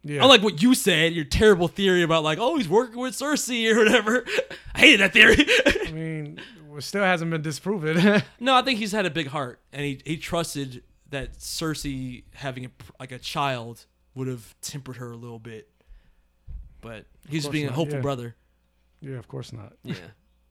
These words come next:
Speaker 2: But the, yeah, that, like, that moment I really liked, 'cause it, it shows you how far Sansa's come. Even Arya.
Speaker 1: And that's, that's the thing about this show. Like, this show has a perfect way of making you,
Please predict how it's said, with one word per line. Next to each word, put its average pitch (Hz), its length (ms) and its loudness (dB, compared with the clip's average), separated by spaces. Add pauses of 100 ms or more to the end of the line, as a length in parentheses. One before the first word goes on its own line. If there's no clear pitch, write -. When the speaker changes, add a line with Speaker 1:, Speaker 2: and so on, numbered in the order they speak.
(300)
Speaker 2:
But 202 100 -2
the, 208 100 4
yeah, 214 120 4
that, 214 280 0
like, 214 200 -6
that 277 100 4
moment 226 240 2
I - 20 4
really 160 140 2
liked, 135 420 -2
'cause 165 120 -4
it, 160 180 -4
it 165 240 -4
shows 202 380 2
you 160 120 -4
how 147 160 -2
far 143 280 -4
Sansa's 123 360 -12
come. 139 320 -12
Even 220 300 0
Arya. 170 500 2 (140)
Speaker 1:
And 170 100 0
that's, 247 140 8
that's 220 320 6
the 254 100 0
thing 208 200 6
about 160 260 4
this 156 160 0
show. 156 360 0
Like, 135 220 0
this 202 160 2
show 175 560 4 (1160)
has 160 340 -2
a 143 80 -2
perfect 165 540 4
way 143 240 0
of 120 120 -2
making 139 380 -2
you, 131 340 -6